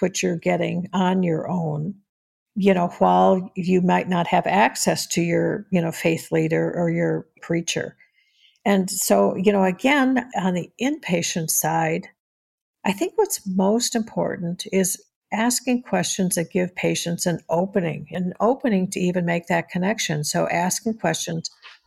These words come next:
what gives you hope and meaning? And what gives hope and meaning might be connecting to their spiritual community.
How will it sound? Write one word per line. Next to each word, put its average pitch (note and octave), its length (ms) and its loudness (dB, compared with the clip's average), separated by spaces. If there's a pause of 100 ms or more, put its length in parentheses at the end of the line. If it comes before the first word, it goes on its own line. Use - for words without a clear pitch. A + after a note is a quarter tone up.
what - 200 2
gives F#3+ 220 2
you F#3 80 0
hope E3+ 300 -2
and F3+ 100 0
meaning? A3+ 380 0
And D#3 100 -6
what E3+ 180 -4
gives F#3 220 -2
hope F#3+ 240 -2
and F#3+ 140 0
meaning G#3 440 0 (300)
might F3+ 380 2
be F#3+ 180 4
connecting E3+ 580 -2
to - 120 -10
their E3 160 -2
spiritual E3 500 -4
community. F#3 720 -4